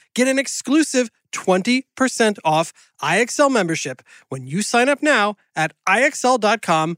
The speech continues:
slash smarted. Visit I X L dot com slash smarted to get the most effective learning program out there at the best price. I X L Learning. Inspire. Excel. Learn more at I X L dot com.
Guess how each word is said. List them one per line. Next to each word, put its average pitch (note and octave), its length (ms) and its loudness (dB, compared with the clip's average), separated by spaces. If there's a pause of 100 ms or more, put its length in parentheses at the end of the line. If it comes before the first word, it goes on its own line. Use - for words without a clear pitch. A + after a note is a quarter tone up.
(120)
slash C3+ 600 -4
smarted. C#3 520 -2 (420)
Visit D3+ 340 -2
I C3 160 -4
X F#3+ 180 -2
L A3+ 120 2
dot A3+ 180 0
com B3 460 -2
slash D#3 500 -6
smarted B3+ 480 0 (280)
to G3+ 100 0
get F#3 160 0
the D#3 100 -2
most D#3 320 -4
effective B3 500 -2
learning G#3+ 300 2
program D#3+ 340 0
out D#3 220 0
there A#2+ 220 -6 (180)
at D3 200 -4
the A2+ 120 -12
best D#3 400 -2
price. - 380 -8 (440)
I D3 180 0
X - 180 -2
L F3+ 120 2
Learning. F3 340 0 (280)
Inspire. D#3 580 0 (280)
Excel. B2+ 560 -4 (340)
Learn A3+ 220 2
more A#3+ 320 2 (100)
at C#3 160 -6
I B2 200 0
X E3+ 180 -4
L C3 100 -6
dot C#3+ 200 -4
com. A#2 120 -10